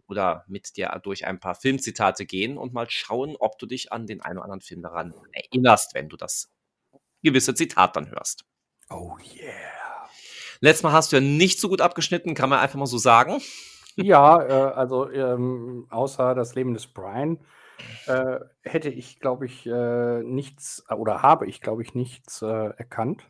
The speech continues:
Speaker 1: Ja, <laughs> korrekt.
Speaker 2: Bei dreien
Speaker 1: Und auch das
Speaker 2: eigentlich
Speaker 1: musste mit ein paar Hinweisen mitgeholfen werden. Aber ich hab
Speaker 2: Ja,
Speaker 1: mir heute
Speaker 2: ja.
Speaker 1: ein paar leichtere überlegt. Ich dachte mir, dann kommst du vielleicht ein bisschen eher hin.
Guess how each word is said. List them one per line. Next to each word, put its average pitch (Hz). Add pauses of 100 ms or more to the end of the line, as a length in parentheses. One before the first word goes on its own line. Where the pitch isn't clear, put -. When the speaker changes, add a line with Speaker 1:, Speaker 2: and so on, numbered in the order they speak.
(140)
Speaker 1:
Ja, 98 (440)
<laughs> -
korrekt. - (1080)
Speaker 2:
Bei 110
dreien 123 (260)
Speaker 1:
Und 151
auch 147
das 147
Speaker 2:
eigentlich -
Speaker 1:
musste 147
mit 131
ein 120
paar 120
Hinweisen 101
mitgeholfen 90
werden. -
Aber 180
ich 185
hab 170
Speaker 2:
Ja, 151
Speaker 1:
mir 165
heute 170
Speaker 2:
ja. -
Speaker 1:
ein 131
paar 110
leichtere 113
überlegt. 127
Ich -
dachte -
mir, 104
dann 95
kommst 107
du -
vielleicht 98
ein -
bisschen 95 (360)
eher 135
hin. 120